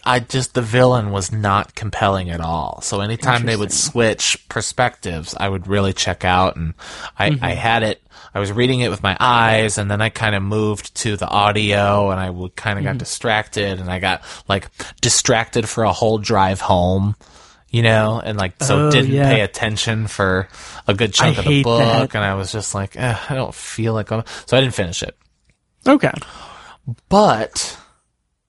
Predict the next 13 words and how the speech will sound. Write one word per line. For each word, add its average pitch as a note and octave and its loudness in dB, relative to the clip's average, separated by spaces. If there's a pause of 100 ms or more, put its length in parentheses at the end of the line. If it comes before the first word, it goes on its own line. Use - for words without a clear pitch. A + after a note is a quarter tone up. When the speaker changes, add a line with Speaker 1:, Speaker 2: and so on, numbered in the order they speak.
(380)
Speaker 1:
gosh, G#2+ -4
now G2+ 4
we're F#2+ 4
spoiling F#2+ 2
a F2+ 0
trailer. F#2 -2 (640)
Um, A#2 4
Speaker 2:
Eh. A#3+ 4 (560)
<laughs> A#3 4 (580)
Speaker 1:
the C3+ 2
fact C#3+ 0
that A#3 2
it's - -2